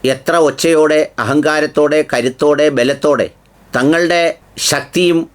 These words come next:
വലിപ്പത്തിനേക്കാളും വലിയ വലിപ്പവും വേഗതയും ഒക്കെ കാണിച്ചു പോയാലും ആ ഫ്യുവൽ പമ്പ് അങ്ങ് ടൈറ്റ് ചെയ്താൽ ഈ പണി അങ്ങ് നിൽക്കും. <laughs> ഇത് നന്നായി അറിയാവുന്ന കേരള രാഷ്ട്രീയത്തിലെ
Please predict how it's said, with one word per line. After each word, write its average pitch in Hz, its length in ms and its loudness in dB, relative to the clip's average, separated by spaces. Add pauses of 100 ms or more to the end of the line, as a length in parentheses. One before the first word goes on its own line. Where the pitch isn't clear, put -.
(140)
വലിപ്പത്തിനേക്കാളും 165 1000 0
വലിയ 160 160 2 (100)
വലിപ്പവും 151 460 0 (180)
വേഗതയും 151 480 2
ഒക്കെ 143 240 -4
കാണിച്ചു 135 380 -2
പോയാലും 123 420 0 (500)
ആ 139 140 2 (300)
ഫ്യുവൽ 170 340 2
പമ്പ് 190 220 -2
അങ്ങ് 160 140 0 (100)
ടൈറ്റ് 135 320 -2
ചെയ്താൽ 104 260 -2 (560)
ഈ - 20 0 (140)
പണി 127 200 0
അങ്ങ് 123 180 0
നിൽക്കും. - 240 -8 (1000)
<laughs> - 1500 -10
ഇത് 123 120 0 (120)
നന്നായി 147 380 0
അറിയാവുന്ന 143 460 0 (800)
കേരള 131 260 0 (120)
രാഷ്ട്രീയത്തിലെ 127 600 -2